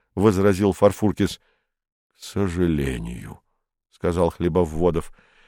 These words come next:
«К счастью, коллега, к счастью, всякий раз, когда человечество пользовалось другими критериями, оно жестоко страдало». «Я знаю это. Хотел бы я этого не знать».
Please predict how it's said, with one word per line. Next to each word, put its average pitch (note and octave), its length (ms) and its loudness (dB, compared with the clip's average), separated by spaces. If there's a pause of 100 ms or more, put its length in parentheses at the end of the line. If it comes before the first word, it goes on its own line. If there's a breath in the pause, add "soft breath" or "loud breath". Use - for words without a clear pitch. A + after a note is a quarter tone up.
(120)
«К - 60 -20
счастью, C#3 640 -2
коллега, G#2 500 2
к - 60 -14
счастью, C3+ 760 6 (380)
всякий D#3+ 500 2
раз, D3 360 2
когда B2 280 6
человечество B2+ 720 6
пользовалось C3 640 8
другими B2+ 420 4
критериями, C3+ 840 6 (360 loud breath)
оно C#3 340 6
жестоко D3+ 580 6
страдало». D#3 680 6 (640)
«Я F2 260 -6
знаю G#2+ 480 -2
это. A#1+ 280 -10 (640)
Хотел A#2 440 0
бы A2 200 0
я G#2+ 240 0 (160)
этого G#2+ 520 0
не G2 240 0
знать». G#2 840 0